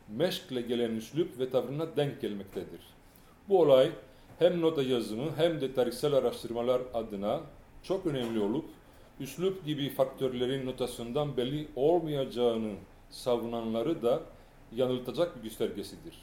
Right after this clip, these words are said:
Bazı araştırmalara göre üslup hakkında söz ederken kayıt olmadığı için üslubu incelemek mümkün olmadığını, sadece dönemin genel tavrı anlamak mümkündür. Bu çelişki kanaatimize göre doğru olmayıp,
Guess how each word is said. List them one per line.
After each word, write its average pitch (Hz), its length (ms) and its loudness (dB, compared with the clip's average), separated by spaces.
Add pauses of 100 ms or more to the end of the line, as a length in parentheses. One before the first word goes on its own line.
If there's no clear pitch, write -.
(1200)
Bazı 180 280 8
araştırmalara 135 760 4
göre 135 420 2 (100)
üslup - 320 -10
hakkında 143 400 -2
söz 139 200 -6
ederken 120 440 0 (200)
kayıt 131 240 2
olmadığı 160 420 2
için 131 380 -6 (280)
üslubu 131 440 -2
incelemek 143 540 -2
mümkün 135 380 -8
olmadığını, 127 800 0 (500)
sadece 165 540 6
dönemin 139 480 -2
genel 156 340 2
tavrı 131 240 2
anlamak 117 400 -2
mümkündür. 104 500 -6 (1040)
Bu 185 120 -4
çelişki 165 460 0
kanaatimize 143 560 0
göre 143 320 -2
doğru 143 180 0
olmayıp, 147 520 4